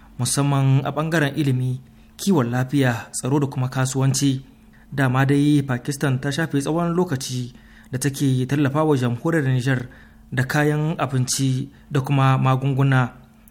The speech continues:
Ƙasashen biyu, waɗanda dukkaninsu musulmi ne, suna da haɗaɗɗiyar hulɗa a tsakaninsu.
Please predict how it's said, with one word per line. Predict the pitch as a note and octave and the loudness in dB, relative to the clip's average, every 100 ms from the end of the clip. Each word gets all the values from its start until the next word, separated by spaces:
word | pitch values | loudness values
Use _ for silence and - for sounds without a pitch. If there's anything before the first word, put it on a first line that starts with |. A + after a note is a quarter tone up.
| - - | -20 -14
Ƙasashen | - D3+ C3+ D3 B2 | -4 -2 0 0 0
biyu, | B2+ C3 C3 - | 0 0 -2 -4
waɗanda | C3 C#3 C#3 C#3+ C3 | -4 -2 0 0 0
dukkaninsu | B2 D#3+ C3+ C3 D#3+ - D#3+ E3 | 0 -2 0 0 -2 -2 0 2
musulmi | C#3 B2 A#2+ C3 C3 | 0 -4 -6 0 2
ne, | C3 B2 - - - - | 4 2 -4 -20 -20 -18
suna | - D3+ C#3 | -4 0 2
da | C3 A#2+ | 2 0
haɗaɗɗiyar | C3+ C3 - D#3+ D3 D3+ | -2 -8 -4 -2 0 0
hulɗa | C3 F3+ E3+ D#3 | -2 -2 -2 -2
a | C#3 | -2
tsakaninsu. | C#3+ C3 C3+ C#3 C3 C#3 B2+ | -4 -4 -2 -2 -2 -2 -4